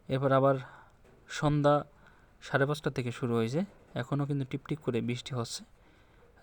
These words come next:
জানি না, আহ, সারা রাত হবে কি না।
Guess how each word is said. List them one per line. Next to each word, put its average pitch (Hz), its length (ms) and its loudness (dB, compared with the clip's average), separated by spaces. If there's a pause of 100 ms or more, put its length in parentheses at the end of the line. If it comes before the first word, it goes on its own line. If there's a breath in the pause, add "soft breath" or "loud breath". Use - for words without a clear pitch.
জানি 120 220 2
না, 120 300 0 (460 loud breath)
আহ, - 1300 -12
সারা 127 260 -2
রাত 127 160 2
হবে 127 200 0
কি 120 120 -2
না। 147 140 0